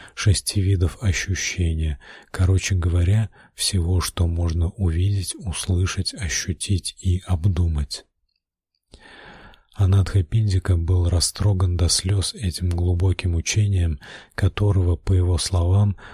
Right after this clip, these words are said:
он прежде никогда не слышал. Вскоре после этого Анатха Пиндика умер и возродился на небесах Тушита. Однажды ночью, пока все спали,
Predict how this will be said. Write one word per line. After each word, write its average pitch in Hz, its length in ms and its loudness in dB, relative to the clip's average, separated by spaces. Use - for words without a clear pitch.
он 90 240 2
прежде 92 720 2
никогда 87 560 2
не 82 160 -2
слышал. 82 640 -4
Вскоре 107 460 2
после 98 400 0
этого 98 640 0
Анатха 95 440 0
Пиндика 98 540 0
умер 98 560 0
и 92 320 2
возродился 90 920 2
на 90 260 2
небесах 87 640 0
Тушита. - 640 -4
Однажды 95 640 2
ночью, 98 540 2
пока 92 440 -2
все 95 320 0
спали, 104 580 2